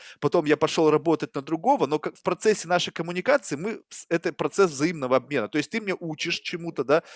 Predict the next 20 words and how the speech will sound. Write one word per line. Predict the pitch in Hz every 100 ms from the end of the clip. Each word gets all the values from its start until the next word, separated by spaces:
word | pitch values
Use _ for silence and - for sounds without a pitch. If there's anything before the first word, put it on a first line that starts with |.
| -
ты | 175 170
мне | 160
ставишь | - 165 160 135
задачу, | 139 135 123 110 -
скажем | - 123 123
так, | 123 -
я | 135 151 165
работаю | 123 143 143 117
там | 117 123
на |
банк, | 120 113 92 - - - - -
делаю | 135 160 156
что-то | - 139 143
для | 139 120
банка. | 110 90 - - _ _
Банк | 127 202 220
мне | 175
говорит, | 147 139 117 -
что | 120
вот | 110